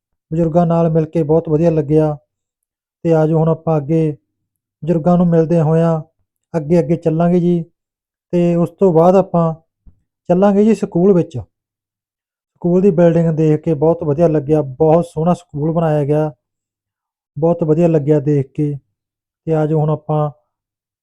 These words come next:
ਇੱਕ ਗੇੜਾ ਉੱਪਰ ਦੀ ਤੇ ਇੱਕ ਗੇੜਾ ਆਪਾਂ ਪਿੰਡ ਦੇ ਵਿੱਚ ਦੀ ਦੇਵਾਂਗੇ ਜੀ। ਤੇ ਉਸ ਤੋਂ ਬਾਅਦ ਆਪਾਂ ਚੱਲਾਂਗੇ ਜੀ ਗੁਰਦੁਆਰਾ ਸਾਹਿਬ ਵਿੱਚ। ਬਹੁਤ ਜ਼ਿਆਦਾ ਵਧੀਆ ਲੱਗਿਆ, ਬਹੁਤ ਸੋਹਣਾ ਗੁਰਦੁਆਰਾ ਬਣਾਇਆ ਗਿਆ, ਇੱਕ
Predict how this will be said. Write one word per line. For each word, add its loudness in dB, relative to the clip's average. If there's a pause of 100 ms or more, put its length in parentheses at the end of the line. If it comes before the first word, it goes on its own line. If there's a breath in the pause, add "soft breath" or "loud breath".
(160)
ਇੱਕ -6
ਗੇੜਾ 2
ਉੱਪਰ 0
ਦੀ 0 (540)
ਤੇ 6
ਇੱਕ -4
ਗੇੜਾ 2
ਆਪਾਂ 2
ਪਿੰਡ -2
ਦੇ -2
ਵਿੱਚ -2
ਦੀ 0
ਦੇਵਾਂਗੇ -4
ਜੀ। -10 (800)
ਤੇ -2
ਉਸ 0
ਤੋਂ -2
ਬਾਅਦ 2
ਆਪਾਂ -2
ਚੱਲਾਂਗੇ -2
ਜੀ -2
ਗੁਰਦੁਆਰਾ 0
ਸਾਹਿਬ -4
ਵਿੱਚ। -8 (680)
ਬਹੁਤ 0
ਜ਼ਿਆਦਾ 2
ਵਧੀਆ 0
ਲੱਗਿਆ, 0
ਬਹੁਤ -4
ਸੋਹਣਾ -4
ਗੁਰਦੁਆਰਾ -2
ਬਣਾਇਆ -2
ਗਿਆ, -2
ਇੱਕ -2